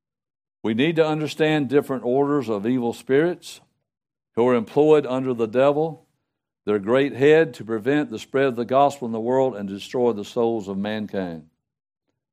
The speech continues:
Their only goal. And my friend, I invite you to engage in spiritual warfare.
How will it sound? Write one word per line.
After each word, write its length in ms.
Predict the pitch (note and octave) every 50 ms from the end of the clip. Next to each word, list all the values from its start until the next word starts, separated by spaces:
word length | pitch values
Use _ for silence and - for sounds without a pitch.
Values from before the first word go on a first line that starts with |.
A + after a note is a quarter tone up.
| _ _ _ _ _ _ _ -
Their 140 | G2 G#2 G#2+
only 320 | A2+ A2+ A2+ A#2 A#2 A#2+
goal. 480 | A2+ A2+ G#2 G2 F2+ E2+ E2+ D#2+ - _ _ _ _ _ _ _ _ _ _ _ _ _ _ _ _ _ _ _ _ _ _ _ _ _ _ -
And 80 | - G2
my 160 | A2+ B2 B2
friend, 380 | - - B2+ B2+ B2+ B2 A#2
I 140 | A#2 A#2+ A#2
invite 600 | A2 G2+ G2 F2+ F2 F#2+ A#2 B2 B2+ B2 A#2+ -
you 300 | C3 A#2 G2 F2 D#2 - _ _ _ _ _ _ _ _ _ _ _ _ _ _ _ _ _ _ _ _ _ _ _ _ _ _ _ _ _ _ _
to 140 | - A2 A2+
engage 720 | A2+ A2 G#2 G2 A#2+ B2 A#2 G#2+ F#2+ F2+ E2+ D#2 - - _ _ _ _ -
in 160 | F#2 F#2+ F#2
spiritual 460 | - - - G2+ G2+ F#2+ G#2 G#2 G2
warfare. 520 | G2 F#2+ F2+ D#2+ - F2+ E2 D#2 D2 -